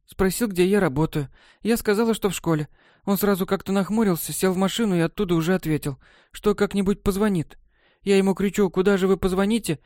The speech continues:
Ведь вы телефона моего не знаете. И вообще нет у меня телефона дома». А он махнул рукой и уехал. А потом я его видела с Верочкой.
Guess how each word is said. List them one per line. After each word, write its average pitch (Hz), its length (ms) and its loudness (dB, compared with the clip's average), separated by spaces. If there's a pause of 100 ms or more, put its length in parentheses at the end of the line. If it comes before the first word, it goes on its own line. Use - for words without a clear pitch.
(220)
Ведь 208 160 -8
вы 220 100 0
телефона 220 480 0
моего 180 280 2
не 196 120 0
знаете. 190 560 -2 (440)
И 220 80 -2
вообще 214 360 0
нет 208 240 0
у 180 40 0
меня 180 240 0
телефона 180 500 -2
дома». 147 340 -2 (380)
А 190 100 0
он 202 160 2
махнул 208 340 0
рукой 165 320 0
и 170 40 0
уехал. 156 480 -2 (480)
А 196 100 -2
потом 214 300 0
я 196 140 4
его 190 160 4
видела 190 340 0
с - 80 -8
Верочкой. 151 500 -4